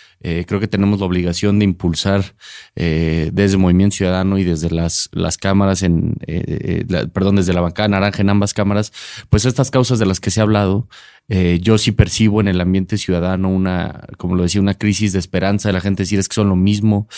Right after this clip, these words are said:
solamente le responden al presidente los dos, ya sea para obedecerlo, solamente para, para criticarlo. Y creo que hay un espacio, es, creo que es lo que ha quedado claro en la mesa, creo que hay un espacio,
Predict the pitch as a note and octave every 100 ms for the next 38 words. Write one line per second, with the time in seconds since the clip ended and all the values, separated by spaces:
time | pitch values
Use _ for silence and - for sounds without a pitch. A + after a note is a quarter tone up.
0 | - - - G#2 G2 F#2+ G2+ F2+ F2 G2
1 | G2 F#2+ F2 F#2 E2+ F#2 F#2+ F#2+ F2+ G2+
2 | G#2+ G2+ G#2 G#2 F#2 F2+ F2 F2 - A2
3 | G#2+ G2 G2+ F#2+ F#2+ F#2+ - F2 F2 F2
4 | - - - _ - F#2+ - G2 G#2 A#2
5 | A#2+ A#2+ B2 A#2 A#2+ A#2+ A#2+ G#2 B2+ A#2+
6 | A#2 B2 - - G#2+ G2+ G#2 F#2+ G2 A2
7 | G#2 G#2+ G#2+ G#2 F2 F2+ G#2+ G#2+ A2+ A2
8 | G#2 - G#2+ - A2+ G#2